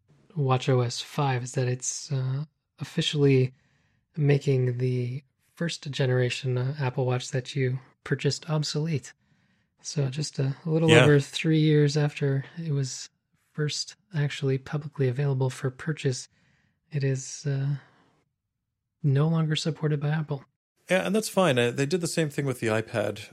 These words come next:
Speaker 2: Uh, the first gen iPad ended up, uh, they dropped support for it pretty quickly, and I'm, I'm totally okay with that. It's, uh,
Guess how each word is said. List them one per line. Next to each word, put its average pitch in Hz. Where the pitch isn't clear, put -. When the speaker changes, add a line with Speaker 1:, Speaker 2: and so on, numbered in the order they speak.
Speaker 2:
Uh, 107
the 101
first -
gen 110
iPad 104
ended 101
up, -
uh, 98
they 113
dropped 98
support -
for 101
it 95
pretty 101
quickly, 101
and 101
I'm, 113
I'm 117
totally 120
okay 117
with 104
that. 90
It's, -
uh, 95